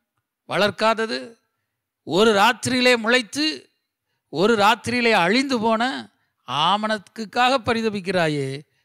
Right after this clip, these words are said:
வலது கைக்கும் இடது கைக்கும் வித்தியாசம் அறியாத லட்சத்து இருபதனாயிரத்துக்கும் அதிகமான மனுஷரும் அநேக மிருக ஜீவன்களும் இருக்கிற மகா நகரமாகிய நினிவேக்காக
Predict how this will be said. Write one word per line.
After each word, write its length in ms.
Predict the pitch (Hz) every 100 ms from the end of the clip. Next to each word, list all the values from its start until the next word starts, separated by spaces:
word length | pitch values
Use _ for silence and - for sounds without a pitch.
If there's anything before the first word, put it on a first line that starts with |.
| _
வலது 380 | 135 185 226 226
கைக்கும் 380 | 220 208 226 208
இடது 300 | 185 233 226
கைக்கும் 340 | 220 190 220
வித்தியாசம் 580 | 196 190 233 226 240 233
அறியாத 480 | 226 233 240 233 214
லட்சத்து 760 | 208 185 - 269 - - 262
இருபதனாயிரத்துக்கும் 1160 | 262 262 262 262 262 254 226 233 208 269 226 233
அதிகமான 560 | 247 269 269 269 262
மனுஷரும் 680 | 196 226 240 208 165 147 139 _ _ _ _ _ _
அநேக 400 | 156 233 269 269
மிருக 340 | 226 277 302
ஜீவன்களும் 580 | 240 277 285 269 262 247
இருக்கிற 360 | 233 196 220 202
மகா 400 | 196 196 277 285
நகரமாகிய 680 | 247 233 247 233 220 208 202
நினிவேக்காக 880 | 185 240 262 240 220 208 180 160